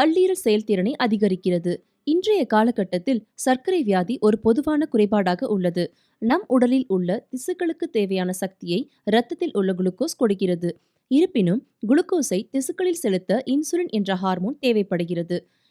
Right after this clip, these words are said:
இன்சுலின் அளவு குறையும் போது உடலில் உள்ள திசுக்களுக்கு தேவையான குளுக்கோஸை ரத்தத்தில் இருந்து பெற முடிவதில்லை. இதனால் இரத்த ஓட்டத்தில் சர்க்கரையின் அளவு அதிகமாகிறது. நீரிழிவு வியாதி உள்ளவர்களுக்கு உடலில் இன்சுலின் சுரப்பது குறைகிறது.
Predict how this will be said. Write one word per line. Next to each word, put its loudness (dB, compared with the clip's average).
இன்சுலின் -2
அளவு 0
குறையும் -2
போது -2
உடலில் -2
உள்ள -2
திசுக்களுக்கு -6
தேவையான -2
குளுக்கோஸை -4
ரத்தத்தில் -2
இருந்து -4
பெற 0
முடிவதில்லை. -2
இதனால் -2
இரத்த 0
ஓட்டத்தில் 0
சர்க்கரையின் -2
அளவு 0
அதிகமாகிறது. 0
நீரிழிவு 2
வியாதி 2
உள்ளவர்களுக்கு -2
உடலில் 2
இன்சுலின் -2
சுரப்பது -4
குறைகிறது. 0